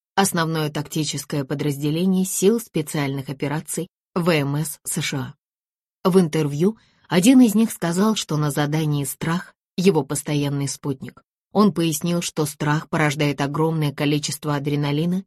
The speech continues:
и энергии, и можно использовать их, повернув ситуацию так, чтобы страх работал на вас. Он также сказал, что всякий раз,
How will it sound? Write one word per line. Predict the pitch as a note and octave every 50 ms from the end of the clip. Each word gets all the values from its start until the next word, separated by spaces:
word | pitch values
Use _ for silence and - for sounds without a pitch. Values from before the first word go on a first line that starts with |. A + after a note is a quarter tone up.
| _ _
и | G3 F3 E3+
энергии, | D#3 D3+ D#3+ D#3+ D3+ D3 D3 C#3 C3 C3+ - _ _ _ _ _ _ _
и | F3 G3
можно | A3+ A3 G3+ D#3+ F3+ F3
использовать | E3+ D#3 - - - G3+ G#3+ G3 F3 F#3 E3 F3 E3+ -
их, | F3+ F3 - -
повернув | - F3+ D#3+ F3 E3 D#3+ E3 E3+ D#3+ -
ситуацию | - - D3 C3+ D3 C#3+ C#3 C#3+ - - - C#3 C3+
так, | - - F3 F#3+ F#3+ - - _ _ _ _
чтобы | - - - F#3+ D#3 D#3 D3+
страх | - - - - D3+ D#3 F3+ - - - _ _ -
работал | E3+ E3+ D#3+ D3 D3 D3 D3 D#3 C#3+
на | C#3+ C#3+ C#3+ C#3+
вас. | C3 B2+ A#2 - - - - _ _ _ _ _ -
Он | G3 G3+ F#3+
также | - E3 D#3 D3+ D3 D3
сказал, | C#3 - - D3 C#3+ D3+ D#3 D#3+ D#3+
что | - - - D3+ C#3
всякий | - - - E3+ F3+ G3+ - - A3+
раз, | G#3+ F#3+ E3 C#3+ C3 - - -